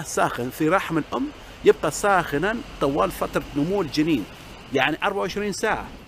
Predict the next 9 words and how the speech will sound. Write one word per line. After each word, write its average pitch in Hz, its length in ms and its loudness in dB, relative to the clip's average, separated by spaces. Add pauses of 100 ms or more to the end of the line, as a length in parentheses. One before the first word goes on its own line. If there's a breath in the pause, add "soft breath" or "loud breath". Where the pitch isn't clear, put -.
(140)
خلال 147 300 0
طوال 160 300 2
فترة 160 320 -4
تسعة 156 300 -4
أشهر 104 260 -8 (680)
نمو 135 280 0
الجنين. 98 300 -8
سبحان 165 400 -6
الله. 104 160 -10